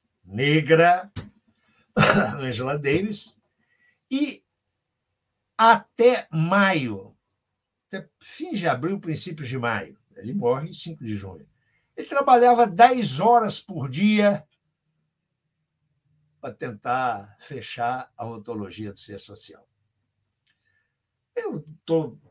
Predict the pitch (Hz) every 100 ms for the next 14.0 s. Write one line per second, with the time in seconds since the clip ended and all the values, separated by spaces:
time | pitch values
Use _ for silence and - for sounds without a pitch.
0 | - - 127 110 110 110 139 135 113 165
1 | 165 151 147 131 127 113 143 151 185 160
2 | 190 180 - 185 196 202 180 156 170 156
3 | - _ _ _ _ - 339 277 143 202
4 | 156 160 - 160 120 95 107 120 120 120
5 | 107 101 101 - - 131 104 101 117 101
6 | 92 90 98 - 117 101 135 113 - _
7 | _ - 123 85 - 131 127 160 156 117
8 | 113 85 - 110 104 - 113 101 98 -
9 | 107 104 95 92 107 - - _ _ _
10 | _ - 107 131 117 104 113 92 85 82
11 | 113 98 98 101 90 87 98 101 92 98
12 | 104 98 104 101 92 - 90 92 98 95
13 | 95 - 85 - 87 82 - 143 - -